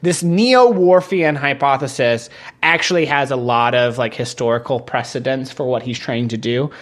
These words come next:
Um, he just has a new little flavor of it. So if, if you're not familiar, uh, anyone listening to, to this Worfian hypothesis, he says, uh, he defines it this way, that the Worfian hypothesis states that the worldview of a culture is limited by the structures of the language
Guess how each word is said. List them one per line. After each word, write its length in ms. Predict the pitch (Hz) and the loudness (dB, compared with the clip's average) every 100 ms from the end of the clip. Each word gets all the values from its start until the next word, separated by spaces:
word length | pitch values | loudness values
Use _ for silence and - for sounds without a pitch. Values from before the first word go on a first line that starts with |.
| - - | -20 -8
Um, 180 | 117 113 | -4 -4
he 120 | 123 | -4
just 160 | 127 120 | -6 -2
has 180 | 139 120 | 0 0
a 60 | |
new 220 | 117 123 123 | -2 -2 -2
little 200 | 120 107 | -2 -4
flavor 580 | - - 113 113 127 | -8 -6 -4 -2 2
of 140 | 135 147 | 0 0
it. 120 | 156 | -2
So 140 | 196 | 0
if, 140 | 180 156 | 0 0
if 160 | 180 156 | -8 -2
you're 120 | 160 | 0
not 180 | 202 170 | 0 0
familiar, 800 | 175 143 139 135 131 127 127 - | 0 2 2 2 2 0 -2 -4
uh, 220 | 123 117 | -4 -4
anyone 500 | 107 131 120 120 117 | -4 -4 -4 -4 -4
listening 380 | 120 - 117 113 | -6 -6 -6 -4
to, 180 | 123 107 | -6 -6
to 220 | - 117 | -6 -6
this 180 | 113 131 | -6 -6
Worfian 920 | 120 127 143 131 143 123 107 110 - | -4 0 0 0 -4 -2 -2 -6 -6
hypothesis, 760 | 139 131 120 113 123 120 117 | -6 -2 -4 -4 -8 -8 -8
he 160 | - 202 | -6 -6
says, 580 | - 180 165 160 151 143 | 0 2 4 4 4 2
uh, 240 | 131 123 | 0 0
he 280 | 123 208 214 | 0 0 0
defines 440 | 170 160 156 117 | 0 0 0 -2
it 60 | 117 | -6
this 200 | 107 - | -10 -8
way, 120 | 90 | -6
that 240 | 104 110 | -4 -4
the 100 | - | -2
Worfian 360 | 139 208 214 190 | 4 2 4 0
hypothesis 600 | 170 160 156 143 - 139 | 0 2 2 0 -2 -4
states 500 | - - 147 147 - | -4 -2 -2 -2 -2
that 180 | - 135 | -2 0
the 100 | 127 | -2
worldview 720 | 127 190 262 262 196 226 220 | 2 6 8 6 0 2 4
of 80 | 196 | 4
a 60 | 190 | 2
culture 480 | - 175 175 180 | 2 2 2 0
is 280 | 170 151 131 | 0 -4 -6
limited 640 | 131 135 156 190 190 190 - | -6 -2 -2 2 2 2 2
by 140 | 139 | 0
the 120 | 131 | 0
structures 720 | - - 175 175 - 214 208 | -6 -2 0 0 0 2 2
of 180 | - 143 | 0 -2
the 120 | 139 | 0
language 600 | 123 131 143 156 165 160 | -2 -2 -4 0 0 0